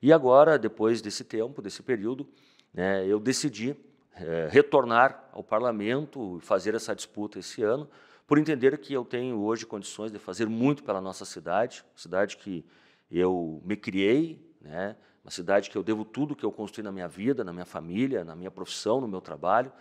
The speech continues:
eu devo a Santa Maria. Tô hoje numa idade importante da minha vida, né, mais maduro, mais experiente e condições reais de fazer um grande trabalho como vereador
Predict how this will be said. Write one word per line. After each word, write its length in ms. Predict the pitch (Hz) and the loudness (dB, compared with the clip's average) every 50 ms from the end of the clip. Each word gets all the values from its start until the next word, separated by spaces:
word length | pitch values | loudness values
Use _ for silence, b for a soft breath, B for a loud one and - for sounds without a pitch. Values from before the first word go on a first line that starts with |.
| b b b b b | b b b b b
eu 100 | b 95 | b -4
devo 200 | 92 95 113 113 | 2 2 2 2
a 20 | 120 | 2
Santa 260 | - - 110 98 107 | -4 -8 -10 -10 -10
Maria. 380 | 101 95 87 92 104 131 147 - b b b b b b b b b b _ - | -8 -8 -8 -6 -6 -6 -6 -8 b b b b b b b b b b _ -2
Tô 80 | 101 107 113 113 113 | 2 4 4 6 6
hoje 200 | 113 113 113 110 | 4 2 0 -4
numa 200 | 113 107 107 104 | -6 -4 -2 -2
idade 480 | 101 90 104 107 113 117 110 - 107 | 0 4 6 8 8 6 6 2 -6
importante 600 | 101 101 - 117 117 110 - - 135 147 156 147 | -8 -6 -2 -2 -2 0 4 6 6 6 6 4
da 80 | - 110 | 0 -6
minha 140 | 104 95 92 | -6 -6 -8
vida, 460 | 85 92 107 135 160 147 - - - _ _ | -8 -8 -6 -6 -6 -6 -6 -8 -10 _ _
né, 300 | - 82 85 95 104 110 | -14 -8 -4 -2 -2 -2
mais 560 | 104 95 101 110 117 123 123 113 - - - - b b b b | -2 0 2 4 4 4 4 0 -6 -10 -12 -16 b b b b
maduro, 580 | 90 90 87 90 120 135 156 165 160 147 123 - - | -4 -2 2 6 8 8 8 8 6 4 -2 -6 -4
mais 220 | 92 98 107 110 | 0 0 0 0
experiente 680 | - - - 107 95 92 101 113 143 165 - - - b b b b b b b b b | -2 -4 -2 -2 0 0 0 -2 -2 -4 -6 -12 -16 b b b b b b b b b
e 80 | 120 | -4
condições 480 | 123 - 165 170 - - - 147 156 135 | 2 2 2 4 2 0 0 0 0 0
reais 300 | - 117 104 113 127 131 | 0 2 4 4 4 2
de 60 | - | 0
fazer 260 | - 113 98 101 113 | -8 -10 -10 -8 -8
um 80 | 113 117 | -8 -4
grande 300 | 104 104 120 131 131 - | 0 2 2 2 0 -2
trabalho 360 | - 92 87 87 92 98 110 | -8 -10 -6 -4 -4 -4 -4
como 180 | 110 - 104 92 | -6 -10 -12 -10
vereador 540 | 92 92 87 78 76 82 90 95 101 101 | -8 -8 -8 -8 -8 -8 -6 -6 -6 -8